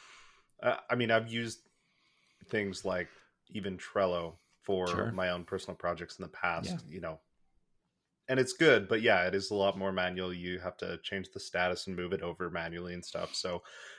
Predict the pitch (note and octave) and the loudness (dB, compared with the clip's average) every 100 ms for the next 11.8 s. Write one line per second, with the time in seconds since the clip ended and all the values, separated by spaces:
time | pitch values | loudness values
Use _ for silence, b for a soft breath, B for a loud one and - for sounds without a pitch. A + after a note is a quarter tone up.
0 | B B2 A#2+ B2+ A2+ A2 - - - _ | B -2 0 0 4 2 2 -10 -16 _
1 | - _ _ _ - G#2+ G#2+ G#2 G2+ G2 | -20 _ _ _ -2 4 4 4 0 0
2 | G#2 G2+ G#2 C#3 D3+ C#3+ A2 G2 G#2 G2 | 0 0 -2 2 4 4 0 2 4 4
3 | F#2 F#2 F#2+ G2+ G2 F2 F2 F2 F2+ - | 2 0 -2 0 0 -2 -4 -4 -6 -2
4 | F#2+ F2+ - _ b b _ G#2+ - A2 | 0 0 -2 _ b b _ -6 0 0
5 | G2 G2 G2 F2 F#2 F#2 - E2 F2 - | 0 0 -2 0 -4 -4 -8 -8 -8 -8
6 | - F2 E2+ E2+ - - F2+ - F2 E2+ | -6 -6 -6 -10 -12 -6 -4 2 2 2
7 | F2 _ _ _ - A#2 G#2 G#2+ G2+ F2+ | -4 _ _ _ -2 2 6 6 6 2
8 | G2+ F2+ E2 F2+ F2 - G2 F2 - F#2 | 2 2 0 -4 -4 -4 -6 -6 -8 -8
9 | F2 - G2 F2+ - G2 F2+ G#2 G2 G2+ | -8 -8 -6 -8 -6 -6 -4 -6 -4 -4
10 | G#2 G#2+ A2+ A#2 B2 - - A#2+ A#2+ B2+ | -4 -2 -2 -2 -4 -6 -4 0 0 -2
11 | B2+ - - G#2+ G2 F2 E2+ | -6 -12 0 4 4 2 -2